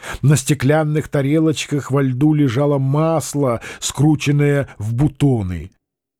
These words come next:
Селедки держали во рту сырцо из лука или маслины.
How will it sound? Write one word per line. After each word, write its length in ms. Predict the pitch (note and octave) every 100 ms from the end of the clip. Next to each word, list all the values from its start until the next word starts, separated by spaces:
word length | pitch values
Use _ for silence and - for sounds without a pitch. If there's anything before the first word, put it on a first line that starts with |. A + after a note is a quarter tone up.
| _ -
Селедки 800 | - E3 E3 F3 F3+ - -
держали 560 | E3 F3 D#3+ B2 F3+ F3
во 180 | E3+ E3+
рту 220 | - F3+
сырцо 680 | - E3+ D#3 - - F3+ F#3+
из 300 | E3 C#3 A#2+
лука 640 | B2+ F#3+ G#3 - C3 G#2 - -
или 160 | C3+ D3
маслины. 880 | D#3 D3 - C3+ C#3+ C3+ C3 B2+